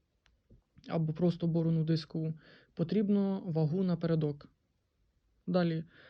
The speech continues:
ремонтопригодність прекрасна, можна його ремонтувати. Самому, звичайно, не, ну, не справитись, а пару чоловік без проблем. Запчастини є в наявності, як Б У, так і нові.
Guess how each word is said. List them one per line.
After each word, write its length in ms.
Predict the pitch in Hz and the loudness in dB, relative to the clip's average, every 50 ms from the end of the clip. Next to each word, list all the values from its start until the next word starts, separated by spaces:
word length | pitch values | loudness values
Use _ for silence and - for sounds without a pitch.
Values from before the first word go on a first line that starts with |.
| - _ - | -20 _ 0
ремонтопригодність 920 | 175 185 202 202 196 190 196 175 185 185 175 165 170 160 156 151 143 151 | 4 6 8 8 8 6 4 4 4 6 6 6 4 4 2 0 -2 -2
прекрасна, 640 | - 185 180 185 214 220 208 208 - 190 180 180 175 - _ _ _ _ _ _ _ _ _ _ _ _ _ _ - | -4 -4 -2 0 2 0 0 0 0 -2 -2 -2 -2 -4 _ _ _ _ _ _ _ _ _ _ _ _ _ _ 0
можна 320 | 190 180 180 160 165 170 | 4 4 6 6 6 4
його 180 | 165 160 165 165 | 4 4 4 4
ремонтувати. 680 | 165 165 170 170 175 208 220 226 208 - 202 190 202 - _ _ _ _ _ _ _ _ _ _ _ _ _ _ _ _ _ _ _ _ _ _ _ _ - - - _ - - | 4 2 2 0 0 0 0 0 0 0 -2 -6 -6 -8 _ _ _ _ _ _ _ _ _ _ _ _ _ _ _ _ _ _ _ _ _ _ _ _ -20 -20 -20 _ -18 -6
Самому, 580 | - - 202 202 196 190 180 170 165 160 160 | 0 4 6 6 6 6 6 4 4 2 0
звичайно, 480 | 151 156 165 156 - 170 160 156 156 156 | 0 0 0 0 0 2 2 2 2 0
не, 340 | 151 151 151 156 165 170 160 160 _ _ _ _ _ _ _ _ - - - - _ _ _ _ _ _ - - - | 0 -2 -2 -4 -4 -6 -8 -12 _ _ _ _ _ _ _ _ -20 -20 -20 -20 _ _ _ _ _ _ -16 -6 -2
ну, 160 | 202 196 180 | 0 2 2
не 120 | 165 165 160 | 2 2 0
справитись, 640 | 165 - 226 233 226 214 208 208 185 175 175 - - _ - - - _ _ _ _ _ _ _ _ | -2 -2 0 2 2 2 0 0 -2 -2 -2 -4 -14 _ -20 -20 -20 _ _ _ _ _ _ _ _
а 340 | - - 165 160 160 160 160 185 180 170 - _ _ _ _ _ - | -6 -4 -2 -2 -2 -2 -2 -4 -6 -10 -12 _ _ _ _ _ -6
пару 220 | 180 180 175 165 | -2 -2 -2 -2
чоловік 600 | 165 - 170 175 180 196 226 220 220 - - - _ _ _ _ - | -2 -2 -2 0 0 0 0 -2 -2 -4 -12 -20 _ _ _ _ -4
без 180 | 180 180 175 | -4 -4 -2
проблем. 420 | - 175 175 165 165 156 151 156 156 156 _ - - - - _ - | -2 -2 -4 -2 -2 -2 -4 -4 -6 -8 _ -20 -20 -20 -18 _ -2
Запчастини 640 | 175 190 185 - 202 185 - - 190 180 170 165 | -2 -2 0 0 0 0 2 2 4 4 4 4
є 140 | 165 170 170 | 4 4 4
в 60 | 160 | 4
наявності, 600 | 160 170 180 202 220 226 214 214 202 - - 185 175 | 4 4 4 4 4 4 4 2 0 0 0 0 2
як 180 | 170 170 156 | 2 2 2
Б 100 | 151 151 | 2 2
У, 200 | 160 165 160 151 | 2 2 2 0
так 260 | 156 - 156 147 151 | 0 -2 -4 -4 -2
і 40 | 160 | -2
нові. 380 | 160 165 180 185 214 226 233 | 0 2 2 2 2 0 -2